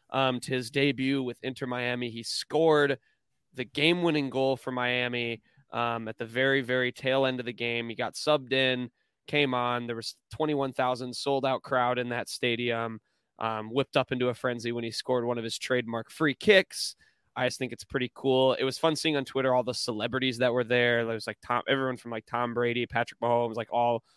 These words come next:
all these famous athletes. Kim K, I think, was there. Um, you know, ton of,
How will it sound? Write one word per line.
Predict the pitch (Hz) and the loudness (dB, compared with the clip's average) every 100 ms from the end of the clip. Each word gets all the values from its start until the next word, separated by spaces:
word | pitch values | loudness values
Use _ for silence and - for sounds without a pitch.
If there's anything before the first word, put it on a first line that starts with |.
| _ - | _ -2
all | 127 | 0
these | 123 120 | 2 0
famous | 131 120 - | -2 0 0
athletes. | 120 - 120 - | -2 0 -2 -4
Kim | - 139 135 | -4 -2 2
K, | 131 123 | 4 4
I | 123 | 4
think, | 131 120 | -2 -4
was | 120 | -4
there. | 113 120 117 113 107 - _ _ - | 0 2 4 2 0 -6 _ _ -4
Um, | 113 107 104 104 - | 0 0 -2 -8 -10
you | 113 | -8
know, | 113 107 - - | -6 -8 -12 -4
ton | - 131 | 0 2
of, | 127 | 0